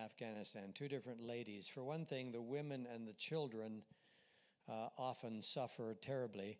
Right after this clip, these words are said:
The men are often simply executed. Uh, the women and children are often left alone or, or suffer terribly. The young girls are often captured and taken away to be forced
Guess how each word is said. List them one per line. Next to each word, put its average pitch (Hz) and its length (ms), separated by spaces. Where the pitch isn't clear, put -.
The 143 120
men 143 480
are 123 140
often 117 520
simply 117 540
executed. 104 760
Uh, 110 240
the 120 80
women 131 240
and 107 140
children 135 380
are 120 60
often 117 280
left 117 380
alone 113 580
or, 107 200
or 117 180
suffer 120 360
terribly. 117 520
The 127 320
young 143 340
girls 131 540
are 123 120
often 120 540
captured 131 600
and 113 180
taken 123 340
away 113 440
to 117 100
be 107 320
forced 139 560